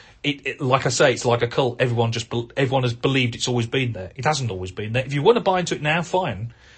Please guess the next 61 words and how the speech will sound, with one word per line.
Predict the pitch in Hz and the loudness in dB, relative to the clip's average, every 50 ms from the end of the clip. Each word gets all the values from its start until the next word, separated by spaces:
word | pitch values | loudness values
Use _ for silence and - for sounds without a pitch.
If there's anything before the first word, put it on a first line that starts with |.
| - - _ - | -20 -18 _ -2
Um, | 123 123 123 123 123 123 120 117 - - - _ - | 0 2 2 2 2 0 -2 -4 -6 -8 -16 _ -14
but | - - | -2 2
don't | - 151 175 156 | 2 2 2 2
pretend | 156 - - 170 151 143 | -2 -2 0 0 0 0
it | 135 131 | -2 -4
was | 135 120 | -2 0
there | 143 135 127 120 | 2 2 2 0
thirty | 120 139 131 123 123 120 | 0 -2 -4 -2 -2 -2
years | 123 131 123 113 | -2 -2 -2 -2
ago, | 113 - 98 98 107 | -4 -4 -6 -6 -6
'cause | 113 - 113 | -6 -6 -6
it | 123 123 | -4 -4
wasn't. | 131 110 101 98 90 | -4 -4 -4 -6 -4
We | 80 123 | -2 -2
had | 127 | -2
Fergal | 120 - - 170 165 151 120 101 98 | -2 -2 0 0 2 0 0 -2 -4
on, | 107 123 | -4 -4
remember | 135 127 120 120 131 135 | -2 -2 -2 -2 -2 -4
Fergal | 117 - 135 120 117 117 | -4 -2 -2 0 0 0
O'Brien, | 113 113 123 127 131 131 127 131 131 123 - - - - _ | -2 0 0 -2 -2 -2 -4 -6 -8 -10 -14 -20 -20 -18 _
who | - 113 | -8 -8
was | 110 | -6
in | 113 | -4
a | 104 | -4
Masters | 113 123 120 - - 117 | -4 -4 -4 -6 -8 -8
final, | - - 123 120 117 117 113 113 117 120 - - - - - - - - | -6 -2 -2 0 0 0 -2 -4 -6 -8 -14 -20 -20 -20 -20 -20 -20 -16
and | - 90 | -12 -8
he | 113 110 | -8 -8
was | 104 95 | -8 -4
very | 92 110 127 120 123 | -2 0 0 0 0
clear | - - 110 101 98 95 95 92 - - - - - - _ - | -2 -4 -2 0 0 -2 -2 -4 -8 -16 -20 -20 -20 -20 _ -12
that | - - | -8 -6
when | - 98 | -6 -4
he | 98 107 | -4 -4
was | 113 110 104 | -4 -4 -4
in | 101 | -4
the | 107 | -4
Masters | 104 107 104 - - 110 | -4 -4 -4 -6 -10 -10
final, | - - 117 104 101 95 92 | -6 -4 -4 -4 -4 -6 -6
no | 95 98 113 | -4 -2 0
one | 120 120 | 2 2
ever | 117 113 110 | 0 0 -2
spoke | - - 117 107 95 95 | -2 -2 -2 -2 -2 -6
of | 90 | -10
this. | - 76 76 - - - - - _ _ | -14 -12 -12 -10 -12 -12 -14 -16 _ _
But, | - 104 104 - - - - | -8 -6 -6 -6 -6 -6 -2
uh, | 104 101 101 101 | -2 0 -2 -2
I'm | 107 107 110 | -4 -6 -8
quite | - - - 185 165 | -2 0 0 2 2
happy | 190 160 - 170 147 | 0 0 -2 -2 -4
for | 120 139 | -4 -4
Sean | 120 - 165 165 160 | -2 -2 -2 -2 -2
to | 156 156 | -4 -2
say | - 196 175 180 | 0 2 2 2
it | 180 - | 2 2
and | 139 | 0
anyone | 185 240 262 262 254 | -2 -2 0 2 2
else | 233 202 - | 2 2 0
to | - | -4
say | 127 - 143 139 143 | -4 -2 0 0 0
it, | 147 143 | -2 -4